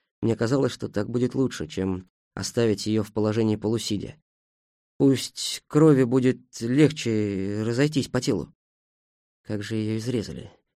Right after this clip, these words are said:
В душе была какая-то серая холодная злоба. И ведь мы уже давно как не любовники, и она нас предала, пусть и из высоких побуждений. Всё равно серая мерзкая ярость внутри. Как же так? Почему? И кто?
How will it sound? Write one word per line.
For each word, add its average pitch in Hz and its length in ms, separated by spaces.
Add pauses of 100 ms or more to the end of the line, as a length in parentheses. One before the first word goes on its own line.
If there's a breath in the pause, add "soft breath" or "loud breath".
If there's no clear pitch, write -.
(120)
В - 60
душе 113 240
была 123 220
какая-то 120 420
серая 135 400
холодная 120 460
злоба. 117 400 (560)
И - 80
ведь 104 140
мы 127 120
уже 123 160
давно 135 380
как 117 160
не 120 100
любовники, 120 600 (400)
и 104 60
она 120 180
нас 127 160
предала, 123 480
пусть - 380
и 110 200
из 107 140
высоких 117 460
побуждений. 120 600 (320)
Всё - 140
равно 98 320 (160)
серая 113 460
мерзкая 110 580
ярость 101 380
внутри. 101 400 (540)
Как 95 140
же 104 120
так? 98 180 (140)
Почему? 117 420
И 113 100
кто? 120 640